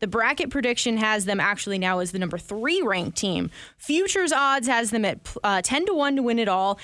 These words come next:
and plus two hundred to make the Final Four. How do we figure out what to do with this team? Is it time to maybe try to hedge off of Purdue if you placed any wagers on them in January and early February?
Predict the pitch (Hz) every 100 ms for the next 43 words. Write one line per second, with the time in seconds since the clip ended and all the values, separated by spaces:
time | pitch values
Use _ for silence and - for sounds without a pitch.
0 | - - 208 - 277 320 - 302 262 240
1 | 226 233 220 208 208 - 202 185 185 -
2 | 190 - - - - 359 494 466 339 285
3 | 277 214 240 240 180 220 233 208 202 208
4 | 196 - 233 196 185 190 233 - - 277
5 | 285 254 247 196 247 226 185 175 214 220
6 | 196 - 247 381 233 196 - 208 196 196
7 | 196 - - 208 226 262 262 - 240 214
8 | 214 208 208 202 202 196 185 180 170 202
9 | 202 190 180 170 190 180 165 156 - 78
10 | 98 190